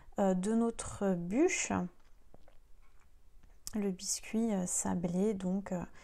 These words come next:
sans gluten, aromatisé à la pistache et à la coco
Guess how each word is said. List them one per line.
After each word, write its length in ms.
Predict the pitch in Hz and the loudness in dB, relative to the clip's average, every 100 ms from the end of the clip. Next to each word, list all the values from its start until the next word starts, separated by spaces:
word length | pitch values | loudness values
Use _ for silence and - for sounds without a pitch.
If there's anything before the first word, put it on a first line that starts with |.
| - - | -20 -16
sans 320 | - - 254 247 | -8 0 2 4
gluten, 580 | 202 190 - 185 202 - | 2 -2 0 2 2 0
aromatisé 840 | 214 202 196 185 - - 180 180 - | -2 0 0 0 -2 -4 -2 -4 -4
à 120 | 226 233 | -4 -4
la 120 | 226 | -4
pistache 760 | 220 196 - - 180 190 - - | -6 -4 -4 -4 -6 -4 -6 -6
et 120 | 214 | -2
à 80 | 214 | 0
la 140 | 190 190 | 0 -2
coco 480 | - 196 - 208 | -6 -8 -6 -6